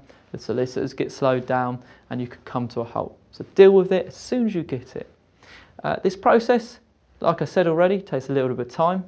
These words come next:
However, you will get to exchange.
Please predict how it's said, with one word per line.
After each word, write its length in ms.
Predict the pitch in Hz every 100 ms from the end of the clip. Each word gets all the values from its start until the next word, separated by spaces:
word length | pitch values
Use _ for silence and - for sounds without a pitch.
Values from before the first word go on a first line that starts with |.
| - _ _ _ _ _ _ - - -
However, 460 | 156 151 151 147 - - _
you 100 | 143
will 220 | 131 220
get 260 | 226 220 -
to 120 | -
exchange. 640 | 180 - - - - -